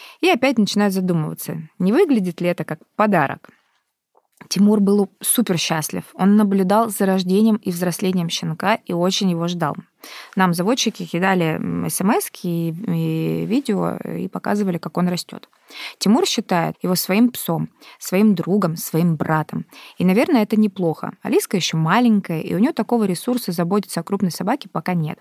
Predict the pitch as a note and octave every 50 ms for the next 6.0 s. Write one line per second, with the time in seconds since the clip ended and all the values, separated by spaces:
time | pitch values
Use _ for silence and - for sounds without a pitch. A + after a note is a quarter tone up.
0 | _ - _ - - F#3+ F#3 - A3 D4+ G#4 - - A3+ G#3 A3 C#4+ E4 D#4+ C4+
1 | A#3+ A#3 B3+ B3+ - - G3 G3 F#3+ F#3+ F3+ F3+ - - F#3 F#3 - G3 F#3+ -
2 | D#4 F4+ - _ _ - G#3+ G#3+ G#3+ G#3+ G#3 G#3+ G#3+ G#3 G3+ F3+ D#3+ D3+ - -
3 | D#3+ - - D#3 - - - F#3 F3+ F3 - - - B3+ B3+ - - F#3+ - -
4 | E4 F#4 D#4+ A#3 G3 A3 G#3+ - - G3+ F#3 F#3 G#3 B3 F4+ F4 A#3+ G#3 F3+ E3+
5 | - - A#3 A#3+ - - - F3+ - A#3 B3+ A#3 G3+ F#3+ G3+ G3 F#3+ _ - -